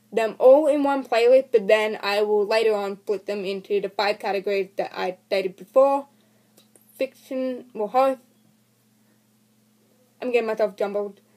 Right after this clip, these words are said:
So there's horror, um, historical fiction, fiction, dystopian,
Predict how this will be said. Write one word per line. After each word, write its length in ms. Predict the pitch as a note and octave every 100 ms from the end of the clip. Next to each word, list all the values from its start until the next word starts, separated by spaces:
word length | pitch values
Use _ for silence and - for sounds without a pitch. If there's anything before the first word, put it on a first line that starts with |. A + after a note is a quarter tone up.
| _
So 120 | A3+
there's 180 | A3 A3+
horror, 400 | - C#4 D#4 E4 _ _ _ _ _ _ _ _ _ _ _ _ _ _
um, 600 | A3+ A3+ G#3+ G#3+ A3 G#3
historical 520 | B3+ B3 D4+ D#4 E4
fiction, 440 | D#4+ D#4+ - D4+
fiction, 540 | C4+ A3+ A3 B3 A#3 G3+
dystopian, 680 | G#3+ - A#3 A3 A3+ G#3+